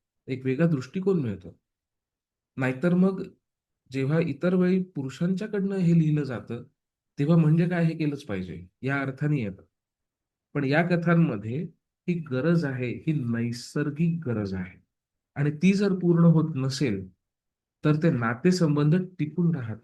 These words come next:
नाही. हे सांगणाऱ्या या कथा आहेत. खूप वेगळ्या पद्धतीचा आहे. आणखीन एक जो विचार आहे, जो खरं तर तत्वज्ञानाचा विचार आहे आणि त-, थेट त्याचा संदर्भ या कथांमध्ये नाहीये.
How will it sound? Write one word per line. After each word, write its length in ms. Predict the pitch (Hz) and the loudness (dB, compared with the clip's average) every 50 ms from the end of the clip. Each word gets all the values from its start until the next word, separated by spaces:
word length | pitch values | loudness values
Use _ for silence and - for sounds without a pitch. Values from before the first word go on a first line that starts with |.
| - | -18
नाही. 140 | - - _ _ _ _ _ _ _ _ _ _ _ _ _ _ _ _ _ _ _ _ _ _ _ _ _ _ _ _ | -20 -20 _ _ _ _ _ _ _ _ _ _ _ _ _ _ _ _ _ _ _ _ _ _ _ _ _ _ _ _
हे 120 | - 143 143 | -8 -8 -6
सांगणाऱ्या 440 | - 139 127 127 127 123 120 120 | -6 -6 -6 -6 -6 -6 -6 -6
या 140 | 113 107 110 | -6 -8 -8
कथा 300 | 107 - 107 92 - - | -12 -14 -16 -14 -14 -14
आहेत. 100 | 95 - - _ _ _ _ _ _ _ _ _ _ _ _ _ _ - | -16 -16 -16 _ _ _ _ _ _ _ _ _ _ _ _ _ _ -14
खूप 280 | - - 220 220 - - 190 - 131 | -6 -6 -6 -6 -6 -14 -14 -8 -2
वेगळ्या 340 | 135 139 135 135 170 202 | -2 0 0 0 -2 -2
पद्धतीचा 640 | 202 175 170 170 160 156 165 165 170 165 165 175 165 | -2 -2 -2 -2 0 -2 0 2 2 0 0 0 -4
आहे. 160 | 147 135 143 151 151 - _ _ _ _ _ _ _ - | -4 -4 -4 -6 -8 -10 _ _ _ _ _ _ _ -12
आणखीन 440 | - 131 139 147 147 151 160 202 196 | -6 -4 -4 -2 -2 -2 0 0 0
एक 180 | 202 196 185 165 160 | 0 0 -2 -2 0
जो 300 | 170 175 180 190 190 - | 2 2 4 4 2 2
विचार 440 | - 143 143 147 - - 185 185 175 | 0 -4 -4 -4 0 0 2 2 2
आहे, 260 | 131 110 107 113 113 - _ - - 123 | 0 -2 -4 -6 -8 -10 _ -20 -18 -10
जो 240 | 123 127 135 139 135 135 | -6 -4 -4 -4 -6 -6
खरं 260 | - 139 156 151 151 151 | -4 -2 -2 -2 -2 0
तर 200 | 170 175 175 175 - _ - | 0 0 0 -2 -6 _ -8
तत्वज्ञानाचा 680 | 139 127 - - 185 185 170 180 175 170 175 175 185 | -8 -6 -2 2 2 2 4 4 4 2 2 2 2
विचार 280 | 170 156 151 156 139 127 | 0 0 0 0 -2 -4
आहे 260 | 120 113 110 120 127 - _ _ _ _ _ _ - | -4 -4 -6 -6 -8 -10 _ _ _ _ _ _ -8
आणि 320 | 117 123 135 139 127 127 - _ _ _ - | -4 -4 -4 -4 -6 -8 -14 _ _ _ -16
त-, 40 | - - 90 - | -14 -14 -8 -2
थेट 280 | - 143 156 151 156 | 0 0 0 0 -2
त्याचा 340 | - _ - 123 117 - 143 | -10 _ -8 -8 -8 -8 -8
संदर्भ 480 | 131 - 127 127 123 127 131 135 131 139 139 131 | -8 -6 -4 -4 -4 -4 -4 -4 -4 -4 -2 -2
या 160 | 131 123 120 120 | -2 -2 -2 -4
कथांमध्ये 520 | 120 120 - - 123 123 123 120 117 - 117 | -4 -8 -10 -8 -6 -4 -2 -2 -4 -4 -4
नाहीये. 380 | 110 110 113 143 131 107 92 | -4 -4 -4 -4 -6 -8 -10